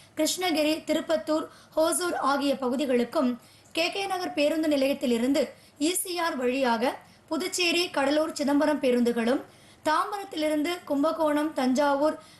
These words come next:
விக்கிரவாண்டி வழியான பேருந்துகளும், மாதவரம் பேருந்து நிலையத்திலிருந்து பொன்னேரி, கும்மிடிப்பூண்டி, ஊத்துக்கோட்டை, ஆந்திர மாநிலத்திற்கும் பேருந்துகள் இயக்கப்படுகின்றன.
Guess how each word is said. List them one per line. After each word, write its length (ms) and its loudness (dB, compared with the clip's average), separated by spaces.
விக்கிரவாண்டி 560 0
வழியான 420 2
பேருந்துகளும், 680 2
மாதவரம் 500 0
பேருந்து 340 0
நிலையத்திலிருந்து 840 2
பொன்னேரி, 500 0
கும்மிடிப்பூண்டி, 680 2
ஊத்துக்கோட்டை, 680 -2
ஆந்திர 400 -2
மாநிலத்திற்கும் 800 0
பேருந்துகள் 500 0
இயக்கப்படுகின்றன. 760 0